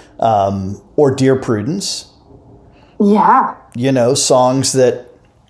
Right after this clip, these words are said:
Speaker 1: there's a, there is this positive energy to it. And maybe that's one of the reasons they're an outlier. So, so when did you discover this Beatles band? You know, like me, you're not a first generation fan. We discovered them after it was all over.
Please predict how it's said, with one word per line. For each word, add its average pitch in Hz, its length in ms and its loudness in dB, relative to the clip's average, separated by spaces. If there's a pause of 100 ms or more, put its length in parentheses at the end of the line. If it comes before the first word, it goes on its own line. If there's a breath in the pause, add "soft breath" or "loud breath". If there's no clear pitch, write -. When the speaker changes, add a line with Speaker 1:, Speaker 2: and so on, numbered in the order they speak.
(160)
Speaker 1:
there's 131 240 0
a, 131 140 2
there 139 200 -2
is 135 140 0
this 123 140 -4
positive 117 580 -2
energy 127 400 -2
to 101 200 -4
it. 101 120 -2
And 117 80 0
maybe 165 200 0
that's 131 360 0
one 107 180 -2
of 123 80 0
the 117 80 0
reasons 110 380 -4
they're 113 200 0
an 107 80 -2
outlier. 87 680 -2
So, 92 520 -6
so - 460 -4
when 233 220 2
did 226 180 0
you 185 80 0
discover 156 520 0
this 139 200 -2
Beatles 117 520 -2
band? 87 360 -6
You 104 100 -4
know, 117 140 0
like 123 220 2
me, 120 560 -2
you're 113 260 -2
not 143 220 2
a 135 60 0
first 120 320 -2
generation 113 560 -2
fan. 98 480 -2
We 104 120 -6
discovered 123 540 -2
them 101 340 -4 (460 loud breath)
after 113 440 -2
it 143 140 0
was 90 200 -8
all 120 340 2
over. 95 420 -4